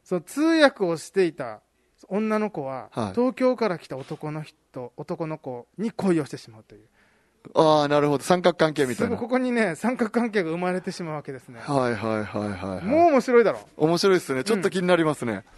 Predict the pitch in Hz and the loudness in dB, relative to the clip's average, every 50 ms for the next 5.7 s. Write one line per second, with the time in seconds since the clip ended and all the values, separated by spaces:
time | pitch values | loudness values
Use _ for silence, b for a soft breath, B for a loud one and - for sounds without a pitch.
0 | b b _ - 220 269 311 311 330 311 277 285 277 - 262 226 208 208 220 - | b b _ -6 -2 0 2 4 6 6 6 6 6 4 0 2 2 0 0 0
1 | 285 285 277 285 254 233 285 269 - - 233 185 170 - - 220 240 214 175 196 | 0 2 2 2 2 2 2 2 2 0 -2 -4 -4 -6 -2 0 2 2 2 0
2 | 180 202 185 196 170 156 143 131 117 - - 113 107 104 98 101 - - 123 110 | -2 -2 -4 -4 -4 -6 -8 -10 -14 -16 -18 -18 -18 -18 -20 -12 -4 -2 -2 -2
3 | 95 B B B B - 175 185 190 180 175 170 170 165 160 156 156 151 151 156 | -4 B B B B -6 -4 -2 -2 -2 -4 -4 -4 -4 -4 -4 -4 -4 -6 -10
4 | - - 180 - 170 202 247 240 226 214 180 175 156 151 151 175 180 170 - - | -14 -20 -20 -6 -2 -2 -2 0 0 0 0 -2 -4 -4 -6 -6 -6 -6 -6 -4
5 | - 190 185 220 220 185 139 113 - - 131 107 95 | -2 0 2 2 2 0 -2 -2 -4 -4 -4 -4 -4